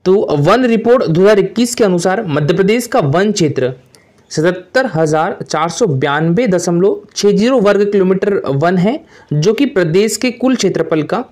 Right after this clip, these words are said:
पच्चीस दशमलव एक चार प्रतिशत भाग वनों का है, जबकि भारत की वन भूमि का लगभग दस दशमलव आठ प्रतिशत हिस्सा मध्य प्रदेश में है। और मध्य प्रदेश में कुल वन क्षेत्र में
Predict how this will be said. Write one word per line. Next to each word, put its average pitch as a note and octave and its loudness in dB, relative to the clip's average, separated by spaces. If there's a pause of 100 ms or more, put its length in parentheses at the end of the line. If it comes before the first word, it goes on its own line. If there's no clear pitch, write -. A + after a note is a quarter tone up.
(280)
पच्चीस G#3 0
दशमलव G3 2
एक A3+ 0
चार F#3 0
प्रतिशत F3 -2
भाग D3+ -2
वनों C3 -2
का C3+ -6
है, C3 -6 (320)
जबकि D#3+ 0
भारत E3 0
की C3+ -2
वन F3+ 0
भूमि G#3 2
का A#3 2
लगभग D#3+ 0 (300)
दस E3+ 0
दशमलव F#3 0
आठ G#3 -2
प्रतिशत G3+ -2
हिस्सा E3+ -2
मध्य D3+ -2
प्रदेश E3 0
में F#3+ 2
है। G3 -4 (140)
और D3+ 0
मध्य D#3+ 0
प्रदेश A3 2
में B3+ -2
कुल B3+ 0
वन F#3 0
क्षेत्र G#3 0
में C3+ -2